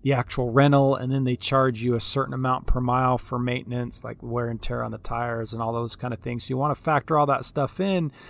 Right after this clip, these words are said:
and, and see if the rates that you're getting are gonna be enough to kinda cover those costs that you're gonna incur from the rental. And, um, you can, you can use our, our, uh, cost per mile calculator on motor carrier H Q dot com to try to figure that out. You can kinda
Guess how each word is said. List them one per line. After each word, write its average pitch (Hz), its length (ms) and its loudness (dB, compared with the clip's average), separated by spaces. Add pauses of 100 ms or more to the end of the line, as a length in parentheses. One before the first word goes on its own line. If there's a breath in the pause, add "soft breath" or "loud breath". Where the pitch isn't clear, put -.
(320 loud breath)
and, 139 320 0
and 139 240 -2
see 175 320 4
if - 100 2
the 143 100 -2
rates 151 340 4
that 160 100 -4
you're 135 140 -4
getting 131 440 0
are 120 140 -6
gonna 131 200 0
be 131 180 0
enough 135 320 2
to 127 80 -6
kinda 127 280 -4
cover 131 320 -2
those 123 260 -2
costs 139 400 2
that - 80 -10
you're 120 120 -8
gonna 123 160 -4
incur 120 320 -4
from 117 200 -8
the 110 100 -4
rental. 120 480 -2
And, 113 180 -4 (640 loud breath)
um, 113 640 -4 (280)
you 143 160 4
can, 127 340 6
you 135 120 4
can 156 140 2
use 135 240 6
our, 123 320 8
our, 120 360 2
uh, 113 320 0 (460 soft breath)
cost 147 280 10
per 147 100 4
mile 127 320 8
calculator 127 640 2
on 120 100 2
motor 120 180 2
carrier 120 480 -2
H - 200 -8
Q 123 220 -2
dot 113 220 -2
com 139 360 2
to 117 100 0
try 131 240 0
to 120 80 -2
figure 131 320 0
that 123 200 0
out. 123 280 0
You 117 80 -8
can 113 140 -10
kinda 117 360 -4